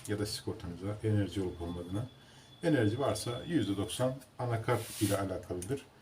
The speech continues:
Anakartın, e, tamiratı yapılmaktadır. Maliyeti, e, uygun olur arkadaşlar.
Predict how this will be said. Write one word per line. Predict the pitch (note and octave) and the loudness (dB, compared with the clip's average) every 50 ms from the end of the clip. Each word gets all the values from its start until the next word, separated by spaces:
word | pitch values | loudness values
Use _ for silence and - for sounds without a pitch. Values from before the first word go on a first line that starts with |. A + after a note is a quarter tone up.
| - - - - - - - - - - - - - - - | -20 -20 -20 -20 -20 -20 -20 -20 -20 -20 -20 -20 -20 -10 -4
Anakartın, | C#3 C#3+ C#3+ - - - - A2+ - - B2 | 0 0 0 2 4 4 4 4 2 -2 -4
e, | B2 - - - - - - - - - - - - - | -4 -6 -12 -18 -20 -20 -20 -20 -16 -14 -12 -12 -4 -2
tamiratı | - D3 B2+ G#2+ G#2+ G#2 G#2+ G#2+ - - | 0 2 2 4 4 4 2 2 2 2
yapılmaktadır. | B2+ B2 - A#2+ A2+ G#2 G2 F#2 - - G#2 - A#2+ C#3+ - - - - - - - A#2+ | 2 2 2 2 2 2 0 0 -2 -6 -4 -2 -2 -4 -4 -8 -16 -20 -20 -16 -6 0
Maliyeti, | G#2+ A#2 C3 C#3+ C#3 C#3 C3+ C3+ - D3+ D3 D3 D3 - A#2 | 6 6 8 8 8 6 2 2 4 4 4 4 2 -2 -2
e, | A2 G#2+ G#2+ | 0 0 2
uygun | G#2+ B2+ C3 C3 - - A#2 | 2 0 -2 -2 0 2 2
olur | G2+ F2+ F2 | 2 2 2
arkadaşlar. | F2 F2 E2+ - F2 E2+ - - - D3+ | 0 -2 -4 -4 -6 -6 -6 -4 -4 -4